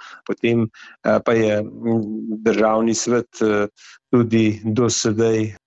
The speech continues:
<clears throat> moral poseči po inštrumentu veta, v katerem smo devetnajstkrat,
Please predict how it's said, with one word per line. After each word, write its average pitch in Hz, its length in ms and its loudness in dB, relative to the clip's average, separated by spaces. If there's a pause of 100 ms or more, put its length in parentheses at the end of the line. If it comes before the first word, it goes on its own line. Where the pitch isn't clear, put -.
(100)
<clears throat> 113 640 0
moral 110 420 0
poseči 110 580 -2
po 110 120 2
inštrumentu 107 800 0
veta, 113 400 0 (160)
v 104 100 -2
katerem 104 460 0
smo 104 240 0
devetnajstkrat, 107 1080 -2